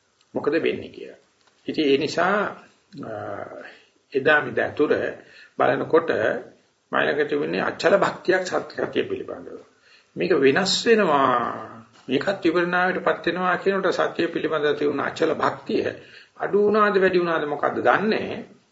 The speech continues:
නමුත් එදා වගේ දැන් නම් සූදානම් නැහැ සතිය මේ වගේ ස්ථිර ධර්මයක් කියලා කියන්න.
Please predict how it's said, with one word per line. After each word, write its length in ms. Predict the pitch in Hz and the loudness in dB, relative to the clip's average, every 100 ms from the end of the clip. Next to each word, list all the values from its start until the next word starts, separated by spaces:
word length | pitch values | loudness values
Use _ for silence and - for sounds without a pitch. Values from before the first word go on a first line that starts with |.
| _ _ _ - | _ _ _ -12
නමුත් 360 | 135 147 185 208 - _ _ _ - | -2 0 0 -4 -12 _ _ _ -2
එදා 260 | 143 131 156 | 2 6 6
වගේ 240 | 175 175 | 6 4
දැන් 220 | 196 156 151 | 4 2 0
නම් 180 | 165 175 - | -6 -6 -14
සූදානම් 560 | - - 143 135 123 113 | -8 -2 0 0 -2 -2
නැහැ 320 | 120 139 226 | -2 0 0
සතිය 400 | - 139 - 139 | -2 -4 -2 -4
මේ 160 | 139 127 | -2 -4
වගේ 240 | 123 156 - | -2 -4 -4
ස්ථිර 320 | - - 139 | -8 -8 -4
ධර්මයක් 440 | 147 127 123 113 - | -2 -4 -4 -10 -8
කියලා 220 | - - | -10 -8
කියන්න. 240 | - - | -8 -10